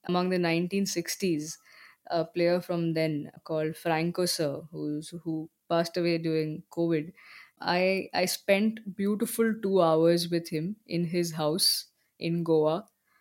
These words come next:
and I was so ecstatic, so happy, and so blessed to have shared his story through Humans of Indian Football. It's on our page. We didn't do a show. It was a proper full-featured write-up story that we did on, on our social media platforms. And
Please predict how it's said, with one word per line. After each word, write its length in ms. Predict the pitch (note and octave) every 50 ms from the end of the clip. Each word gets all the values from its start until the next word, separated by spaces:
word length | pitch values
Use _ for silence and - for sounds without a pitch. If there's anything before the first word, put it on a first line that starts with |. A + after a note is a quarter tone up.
| _ _ _ -
and 160 | - E3+ E3+ E3+
I 100 | E3+ F3
was 160 | F3+ F#3 G3
so 540 | - - - - - - - - G#3 G3 G3
ecstatic, 760 | G3 F3+ F3 - - - F3 D#3+ D#3 - D#3 D3+ D3+ _ -
so 300 | - - - E3+ F3 F3
happy, 440 | F3+ F3 D#3+ D#3 D#3 - F3 E3 E3
and 120 | D#3+ E3
so 180 | - - E3+ E3
blessed 360 | D#3+ D#3+ D#3+ D#3 D#3+ - - -
to 100 | F3 F3+
have 240 | F3 E3 E3 E3
shared 280 | - - E3 E3 D#3+ E3
his 280 | E3 F3+ F#3 F#3 - -
story 440 | - - E3 D#3 D#3 D#3 D#3+ E3+ - -
through 140 | E3 D#3+
Humans 340 | D#3+ D#3+ D3+ D3+ D3+ D3+ D#3
of 120 | D#3 D3+ D3
Indian 220 | D3 D3 D3 D3+
Football. 420 | - - D3+ D3 C#3+ D3 D3+ D#3 - - - - - - -
It's 140 | - D#3+ -
on 160 | D#3+ D#3+ E3
our 200 | F3 F3 E3+ E3+ _ -
page. 280 | E3 D#3+ E3 E3 E3 -
We 60 | E3
didn't 160 | E3 E3 E3+
do 140 | F3 F3 E3
a 60 | E3
show. 320 | E3 - - - E3 D#3+ D#3
It 60 | D3+
was 100 | D#3+ D#3
a 60 | D#3
proper 480 | D#3 - D#3+ D3+ D3+ - D#3+ D#3+ D#3 E3 - - - - - - _ -
full-featured 920 | - - - - F3 F3 E3+ E3+ - F3 F3 E3+ E3+ E3+ E3+ E3+ E3 E3 D#3+
write-up 440 | D#3 D3+ D#3 D#3 D3+ E3 D#3+ D#3+ - _ -
story 400 | - - - E3 D#3+ D#3+ E3 E3+
that 200 | E3+ D#3+ E3 -
we 80 | D#3
did 120 | D#3 D#3 D#3
on, 360 | D3+ D3+ D3+ D3+ D3 D3 C#3+ -
on 160 | - E3 D#3 D#3
our 180 | D3+ D3+ - -
social 300 | - - E3+ E3+ E3 E3
media 200 | E3 D#3+ D#3+ D#3
platforms. 720 | D#3+ - D#3+ D3+ D3+ D3+ - - E3+ D#3+ D3 D3+ D#3 D#3+
And 280 | E3 E3 E3 E3+ E3